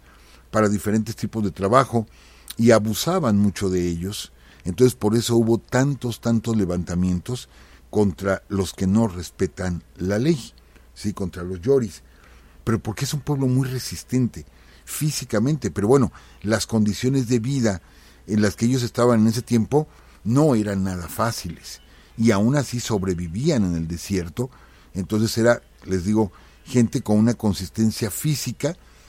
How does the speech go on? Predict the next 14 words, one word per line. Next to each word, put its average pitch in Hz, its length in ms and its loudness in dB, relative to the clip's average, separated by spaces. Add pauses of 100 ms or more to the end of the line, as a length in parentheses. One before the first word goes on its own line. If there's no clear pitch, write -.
(240)
que 107 120 0
llamaba 101 380 2
la 117 100 2
atención 131 520 0
de 101 80 0
los 85 140 -6
conquistadores 156 880 4 (600)
para 156 220 8
capturarlos, 135 880 2 (240)
venderlos 117 800 4
como 113 240 2
esclavos, 151 680 2 (680)
<coughs> - 100 0 (2000)
perdón, 107 400 -2